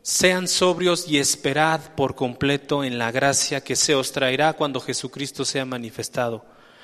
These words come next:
Como hijos obedientes, no os conforméis a los deseos que,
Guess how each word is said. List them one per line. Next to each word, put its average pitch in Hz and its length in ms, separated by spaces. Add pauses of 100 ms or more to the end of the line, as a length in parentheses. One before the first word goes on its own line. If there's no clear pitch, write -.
(240)
Como 147 280
hijos 196 320
obedientes, 190 880 (340)
no 185 300
os 196 120
conforméis 165 800
a 175 60
los 143 200
deseos 160 520
que, 147 100